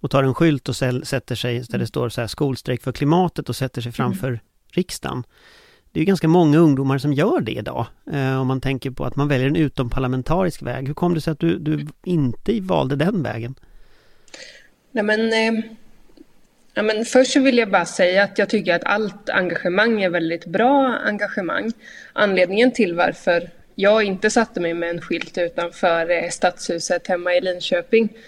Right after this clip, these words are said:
Speaker 2: var nog för att jag inte visste att det var, var någonting man kunde göra. Min, eh, relation till påverkan var den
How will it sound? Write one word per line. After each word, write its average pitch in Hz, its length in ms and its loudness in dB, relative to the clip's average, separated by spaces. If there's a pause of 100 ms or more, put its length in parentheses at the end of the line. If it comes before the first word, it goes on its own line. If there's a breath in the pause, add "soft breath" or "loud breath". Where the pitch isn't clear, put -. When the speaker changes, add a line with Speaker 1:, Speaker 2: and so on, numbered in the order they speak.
(640 loud breath)
Speaker 2:
var 202 240 4
nog 185 140 0
för - 80 4
att 185 120 0
jag 208 80 2
inte 190 180 -2
visste 185 320 -4
att 175 120 -6
det 165 160 4
var, 170 280 0 (220)
var 202 180 2
någonting 180 380 0
man 180 160 -2
kunde 180 220 -2
göra. 190 420 2 (180)
Min, 233 440 2
eh, 196 240 0
relation 208 640 2
till 170 320 -2 (360 soft breath)
påverkan 185 1000 2
var 170 400 2
den 185 300 0